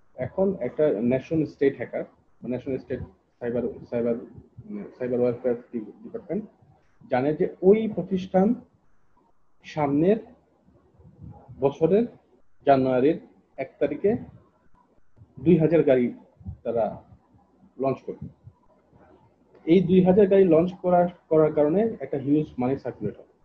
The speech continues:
ঠিক না? এবং এটা কোনো এক কারণে এটা ন্যাশনের, ন্যাশনের সাথেও কানেক্টেড। এখন পলিটিক্যালি ভাবে চিন্তা করা হলো বা কূটনৈতিকভাবে চিন্তা করলো যে আমি যদি ওইখানে একটা হ্যাম্পার করতে পারি, তাহলে প্রফিট আছে, অর্থাৎ একটা শোডাউন হবে,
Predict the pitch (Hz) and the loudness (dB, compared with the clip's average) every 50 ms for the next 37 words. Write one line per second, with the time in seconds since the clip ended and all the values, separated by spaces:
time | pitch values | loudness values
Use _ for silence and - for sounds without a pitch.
0 | _ _ - - - 226 202 - - - - _ _ _ _ _ _ - - - | _ _ -12 -2 2 2 2 2 -2 -8 -18 _ _ _ _ _ _ -20 -20 -20
1 | - - - - - _ _ _ _ _ _ - 131 151 160 156 147 143 165 190 | -20 -20 -20 -20 -20 _ _ _ _ _ _ -4 0 2 2 2 2 4 6 6
2 | 208 202 208 - 175 170 180 185 185 185 185 180 175 185 208 190 180 180 151 156 | 6 6 4 2 0 4 4 2 4 4 4 4 4 4 2 2 2 2 2 0
3 | 175 - 165 160 156 143 - - - - _ _ _ - 139 131 - - 165 160 | 0 0 0 0 0 -2 -4 -10 -18 -20 _ _ _ -10 -10 -10 -6 -4 -4 -4
4 | 156 - 135 - 156 151 - 113 110 98 - _ - - _ - - _ _ _ | -4 -6 -2 -2 -2 -2 -2 -6 -8 -10 -12 _ -20 -20 _ -20 -20 _ _ _
5 | _ _ _ _ _ _ _ _ _ - 143 147 - 214 214 208 208 - - 175 | _ _ _ _ _ _ _ _ _ -2 -2 0 4 2 2 2 0 -2 -2 2
6 | 180 185 185 202 196 - 208 208 214 208 196 196 196 190 202 185 180 175 175 170 | 4 4 4 2 2 4 4 6 6 4 2 0 0 -2 -2 -2 -2 0 2 2
7 | 170 165 170 180 196 202 208 202 175 143 139 127 123 123 117 123 - - _ _ | 2 2 2 0 0 0 2 2 4 4 4 4 4 2 0 -2 -6 -14 _ _
8 | _ - 143 - 156 151 160 170 170 - 165 160 156 151 151 156 143 - 135 131 | _ -12 -10 -4 -2 -2 -2 -2 -4 -2 -4 -4 -2 0 0 -2 0 0 0 -2
9 | 143 170 175 196 190 190 196 - - 165 170 175 175 - 208 196 190 190 185 139 | -2 -2 -2 -2 0 0 -2 -2 -2 -4 -4 -4 -4 -4 -4 -4 -4 -4 -6 -8
10 | 143 139 139 160 156 - 135 139 - 131 113 - 98 - - - - _ _ _ | -8 -6 -4 -6 -6 -6 -8 -10 -10 -12 -12 -12 -14 -14 -16 -18 -20 _ _ _
11 | - - _ _ _ _ _ _ _ _ _ _ _ - 131 131 127 127 123 123 | -20 -20 _ _ _ _ _ _ _ _ _ _ _ -8 -8 -6 -4 -4 -4 -4
12 | 117 113 - - - _ _ _ _ _ _ - 156 - 143 - 104 - - 113 | -4 -4 -6 -10 -18 _ _ _ _ _ _ -4 -4 -4 -6 -10 -10 -12 -12 -14
13 | - - 131 - - 165 - - - 143 135 131 123 123 113 - 104 87 - | -14 -14 -12 -12 -14 -14 -14 -10 -6 -4 -4 -2 -4 -6 -8 -10 -14 -18 -18